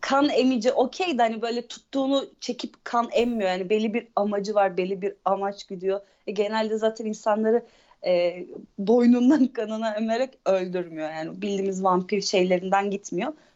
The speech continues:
Tam olarak mitte yer aldığı gibi. Bizde zaten, e, kazıklı voyvoda demek, de-, demelerinin sebebi insanları kazıklara geçirerek öldürmesi. Yani çok böyle kanıyla alakalı bir fetişi yok adamın.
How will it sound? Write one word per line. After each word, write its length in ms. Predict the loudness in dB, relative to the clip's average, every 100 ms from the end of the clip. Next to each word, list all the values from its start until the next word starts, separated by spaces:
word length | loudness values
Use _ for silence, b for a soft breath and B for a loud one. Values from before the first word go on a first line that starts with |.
| -4
Tam 220 | 0 2
olarak 320 | 4 2 0
mitte 300 | -8 -2 0
yer 240 | 4 4
aldığı 360 | 4 2 2 -6
gibi. 240 | -10 -14 -18 -18
Bizde 260 | -12 -10
zaten, 500 | -4 -4 -4 -8 -10 -12 _ _ _ _ -6
e, 680 | -2 -2 -2 -4 -8 -10 -14 -18 _ _ _ _ _
kazıklı 480 | -6 -4 0 2 4
voyvoda 520 | 4 4 4 2 2
demek, 360 | 0 -2 -4
de-, 180 | -6 0
demelerinin 500 | 2 4 4 2 2
sebebi 560 | -4 -4 -2 0 0 0 b b -6
insanları 600 | -4 0 2 4 4 0
kazıklara 640 | -2 -2 -2 -2 2 4
geçirerek 760 | 4 2 0 2 2 4 2 -6 -6
öldürmesi. 880 | -4 -4 -4 -6 -4 -6 -2 0 0 b b b b -6
Yani 320 | 0 2 0
çok 260 | -4 -6 0
böyle 280 | 0 0 -2
kanıyla 680 | 0 2 2 4 4 4
alakalı 520 | 4 2 2 -2 -10 -8
bir 200 | -10 -8
fetişi 380 | -8 -8 -8 -6
yok 180 | -4 -4
adamın. 320 | -4 -4